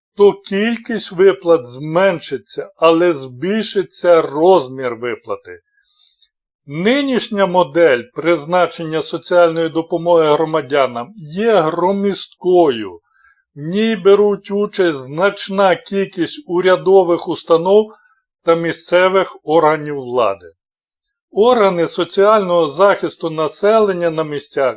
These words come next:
зайняті адміністративною роботою. Замість того, щоб консультувати та оцінювати потреби громадян,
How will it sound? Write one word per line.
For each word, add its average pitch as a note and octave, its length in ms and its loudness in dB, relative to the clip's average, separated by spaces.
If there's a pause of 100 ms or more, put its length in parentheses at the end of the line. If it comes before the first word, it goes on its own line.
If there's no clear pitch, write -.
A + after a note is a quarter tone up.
(120)
зайняті G3+ 1000 0
адміністративною F#3 1400 -2
роботою. A2 560 -6 (460)
Замість F#3+ 640 -2
того, G3+ 260 4
щоб F3+ 340 -4
консультувати F#3 1160 -2
та F3 180 0
оцінювати F3+ 840 0
потреби G3+ 600 2
громадян, D3+ 600 -2